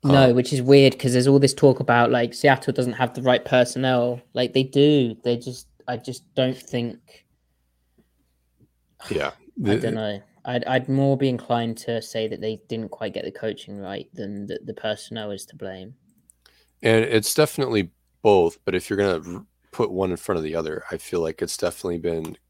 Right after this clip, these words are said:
Speaker 2: co-, coaching has been a little bit too, you know, chasing their tail a little bit with what they're trying to be. The efforts at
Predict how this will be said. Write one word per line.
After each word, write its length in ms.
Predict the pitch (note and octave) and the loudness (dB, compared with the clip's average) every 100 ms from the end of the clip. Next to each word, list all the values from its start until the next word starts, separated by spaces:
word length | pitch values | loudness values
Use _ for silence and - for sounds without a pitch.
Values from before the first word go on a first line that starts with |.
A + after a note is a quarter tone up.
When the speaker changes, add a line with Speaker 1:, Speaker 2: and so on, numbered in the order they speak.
| _ | _
Speaker 2:
co-, 160 | - - | -14 -14
coaching 460 | - G2 F#2 G2 F2 | -6 -4 -2 -4 -4
has 160 | F2 | -6
been 120 | - E2+ | -6 -6
a 60 | |
little 260 | E2+ F2 F2 | -2 -2 -2
bit 240 | F2 F2 - | -2 -6 -8
too, 560 | F#2+ F2 E2+ E2 E2 - _ - - _ - - - - | -6 -4 -4 -4 -6 -10 _ -20 -20 _ -18 -14 -14 -8
you 100 | F2+ | -6
know, 240 | E2 E2+ F2+ | -2 -2 -2
chasing 420 | - F2+ F2 - | -2 0 0 0
their 120 | F2 E2+ | 0 -4
tail 360 | - E2+ E2+ | -2 -2 0
a 80 | E2 | 0
little 160 | D#2+ D#2+ | -2 -4
bit 120 | F2 | -6
with 180 | D#2+ - | -8 -8
what 140 | F2 | -8
they're 160 | F2 E2 | -6 -8
trying 400 | - E2+ E2 D#2+ | -6 -4 -4 -6
to 80 | |
be. 260 | D2+ F2 D#2 | -8 -8 -6
The 180 | D2+ F#2 | -6 -4
efforts 500 | F#2+ - G#2 F#2+ - | -4 0 0 0 -6
at 400 | G2 F2 E2+ | -4 -4 -4